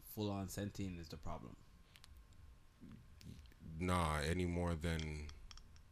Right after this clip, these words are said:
Speaker 2: as far as anything being inseminated or inserted into me, that far, nah.
Speaker 1: You don't
Speaker 2: I don't
Speaker 1: want
Speaker 2: care if it's the smallest piece of anything.
Speaker 1: No?
Speaker 2: Nah, it's bad enough where do we put headphones on our head.
Speaker 1: But what if it's gonna make you life better?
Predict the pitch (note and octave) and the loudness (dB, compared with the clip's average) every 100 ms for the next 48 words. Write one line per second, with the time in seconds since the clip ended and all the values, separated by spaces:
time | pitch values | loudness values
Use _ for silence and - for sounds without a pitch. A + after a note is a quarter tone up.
0 | - - - - - - F#2 - G#2 G#2+ | -16 -16 -12 -12 -12 -2 0 6 8 8
1 | F#2 G2 G2+ G2+ F#2 F2+ F2+ F2 E2+ D2+ | 8 4 6 4 6 6 6 6 4 0
2 | D#2+ D2+ - - - F2+ F#2 G2+ G#2+ G#2+ | 0 -2 -2 -2 2 2 4 2 0 0
3 | A2+ G#2 D#2 D2+ D2+ D2 - F2 F2+ F#2+ | 0 2 4 2 2 0 2 4 4 4
4 | G2+ - G#2 G#2+ A#2+ A#2 - - - - | 2 2 0 0 -2 -6 -16 -20 -10 2
5 | E2 D#2+ - F2+ F2+ E2 D#2 D2 D#2 - | 4 4 2 4 4 2 0 0 -4 -6
6 | G#2 A2 G#2 F2 D#2+ F2 D#2 F2 - D2 | -2 2 6 6 6 2 2 0 -2 -2
7 | - D#2+ E2+ D#2 - - D#2 D2 D2+ D2 | -2 2 2 2 0 0 0 0 -2 -2
8 | D#2 D2+ - D#2+ D#2+ F2 F#2+ F3 C#4 - | 0 -2 -4 -10 -8 -4 -2 0 -2 -6
9 | - G#2+ G#2+ - F2 A#2 B2 B2 B2+ G#2+ | 2 4 6 4 2 4 4 2 0 0
10 | A2 G#2+ A#2 A2+ A2 A2+ G2+ A2+ - G#2 | 0 2 2 4 6 6 6 4 2 2
11 | E2+ D#2+ D#2+ D2+ D2 C#2+ G#2 A#2 C#3 - | 4 4 2 2 0 0 2 4 4 2
12 | D3+ - A#2 A2+ A2 A2+ - G#2+ F#2 F2+ | 0 0 0 2 2 2 2 0 2 0
13 | G2 F#2+ - E2+ G#2 F#2 | 0 -2 -4 -4 -2 -2